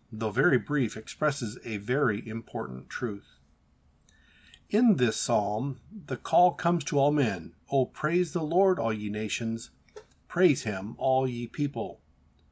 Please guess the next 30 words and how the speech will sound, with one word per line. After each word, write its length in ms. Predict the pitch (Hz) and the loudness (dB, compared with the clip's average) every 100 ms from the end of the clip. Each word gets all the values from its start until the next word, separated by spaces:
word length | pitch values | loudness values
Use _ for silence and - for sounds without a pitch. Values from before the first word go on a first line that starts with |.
| _ _ | _ _
Psalm 280 | - 113 107 | -10 -6 -6
one 120 | 107 | -6
hundred 280 | 117 110 101 | -8 -8 -10
seventeen, 500 | 110 110 - 117 104 | -12 -12 -10 -8 -8
verse 240 | 95 - | -10 -10
one. 320 | 123 113 - - _ _ _ _ _ _ _ _ _ _ _ _ _ _ _ _ _ - - - - | -8 -8 -8 -16 _ _ _ _ _ _ _ _ _ _ _ _ _ _ _ _ _ -20 -20 -20 -8
To 180 | - 214 | 2 2
get 420 | 156 220 262 - | 4 0 0 -6
the 180 | 156 147 | -4 -2
idea 520 | 135 135 120 156 156 | 2 2 0 0 0
of 180 | 123 120 | 0 -2
its 160 | 135 - | -4 -4
significance, 800 | 127 123 147 - 101 92 - 117 | -6 -4 -6 -8 -10 -10 -10 -4
listen 400 | 170 - 254 214 | -2 0 0 0
to 140 | 190 | 0
what 240 | 147 147 | 2 0
we 160 | 131 123 | 0 -4
read 260 | 123 160 131 | -4 -2 -2
in 100 | 110 | -2
Isaiah 460 | 110 107 139 131 | -2 -4 -2 -2
forty-three, 640 | - 131 123 117 - 139 117 | -4 -4 -4 -4 -6 -4 -4
verse 320 | 113 110 - | -6 -10 -12
twenty-one. 840 | - 127 123 117 120 113 92 - - _ _ _ _ _ _ - - - | -8 -8 -4 -4 -2 -4 -6 -12 -20 _ _ _ _ _ _ -20 -20 2
"This 200 | 196 220 | 4 4
people 400 | - 214 - 208 | 4 0 0 -4
have 240 | 156 151 | -2 -2
I 120 | 147 135 | 0 -2
formed 520 | - 160 165 170 139 | -4 -4 -2 -2 -4
for 140 | 147 | -2
myself. 800 | 135 127 - - 147 87 - - | 0 0 -2 0 0 0 -6 -20